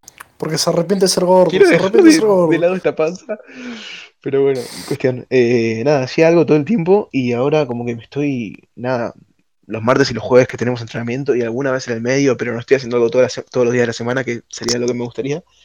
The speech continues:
Speaker 2: Pero bueno, es que tenemos un montón de tarea, y después estuve preparando muchas cosas del podcast,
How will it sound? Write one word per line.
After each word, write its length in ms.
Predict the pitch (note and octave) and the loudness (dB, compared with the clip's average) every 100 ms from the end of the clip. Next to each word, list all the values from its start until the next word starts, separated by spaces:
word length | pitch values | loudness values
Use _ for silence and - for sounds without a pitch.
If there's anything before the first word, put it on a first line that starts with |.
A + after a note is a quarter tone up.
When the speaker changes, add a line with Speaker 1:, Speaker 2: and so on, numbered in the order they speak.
| _ _ _ _ _ | _ _ _ _ _
Speaker 2:
Pero 160 | - C3 | 2 4
bueno, 140 | C#3+ | 4
es 40 | C3 | 2
que 80 | |
tenemos 320 | A#2+ C3+ D3+ D3 | 0 2 2 0
un 60 | |
montón 220 | B2+ C#3 | -2 0
de 60 | D3+ | 0
tarea, 460 | D#3 C#3 D3 D#3 D#3 | 4 6 6 4 0
y 100 | B2+ | -6
después 260 | A#2+ - B2 | -6 -6 -8
estuve 380 | A2+ B2+ A#2 A2+ | -4 -2 0 0
preparando 420 | A2+ A2 A2 A#2 | -4 -4 -4 -6
muchas 200 | A#2 A2+ | -8 -12
cosas 220 | A#2 A#2 | -10 -6
del 80 | A2 | -4
podcast, 440 | A#2 A#2+ A#2 A#2+ | -2 -2 -4 -6